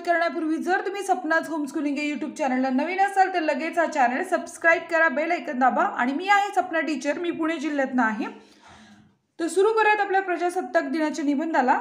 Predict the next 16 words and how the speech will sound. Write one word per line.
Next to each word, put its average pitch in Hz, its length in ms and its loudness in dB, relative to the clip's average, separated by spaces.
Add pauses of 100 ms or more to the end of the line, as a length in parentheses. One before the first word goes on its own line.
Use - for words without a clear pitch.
(960)
आदरणीय 381 560 0
गुरुवर्य, 320 540 0
उपस्थित 311 560 -2
मान्यवर, 294 540 0 (120)
सन्माननीय 370 600 0
व्यासपीठ 294 580 2
व 269 100 0
जमलेल्या 320 480 2
माझ्या 285 320 -2
विद्यार्थी 254 480 -4
मित्रमैत्रिणींनो, 359 840 0 (560)
तुम्हा 427 260 4
सर्वांना 381 500 0
माझा 311 440 -2
सादर 269 400 -2
प्रणाम. 262 540 -2